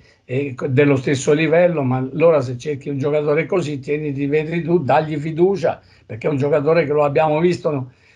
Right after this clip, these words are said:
nelle migliori giornate dare un rendimento altissimo e fare delle grandissime prestazioni.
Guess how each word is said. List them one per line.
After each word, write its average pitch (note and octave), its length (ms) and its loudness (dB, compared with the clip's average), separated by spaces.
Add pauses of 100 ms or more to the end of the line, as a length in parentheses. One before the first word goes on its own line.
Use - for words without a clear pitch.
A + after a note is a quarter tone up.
(120)
nelle D3+ 260 0
migliori D#3 500 0
giornate E3 960 2
dare D#3 260 2
un D3 100 0
rendimento D3 600 -2
altissimo D#3+ 680 -4
e C#3 40 -4
fare C#3 260 -6
delle C#3 200 -6
grandissime C#3+ 540 -4
prestazioni. C3 760 -4